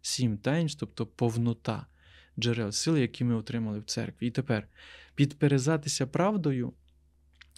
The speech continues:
це засвоїти ці чотири істини, які нам відкрив Ісус.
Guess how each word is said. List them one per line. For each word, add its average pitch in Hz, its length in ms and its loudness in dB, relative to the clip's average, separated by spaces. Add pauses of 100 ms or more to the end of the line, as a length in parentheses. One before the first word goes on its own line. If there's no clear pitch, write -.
це 139 360 4
засвоїти 131 880 2
ці 120 460 -2
чотири 117 760 0
істини, 110 680 -2 (2750)
які 110 380 0
нам 127 200 2
відкрив 110 340 -6
Ісус. - 520 -10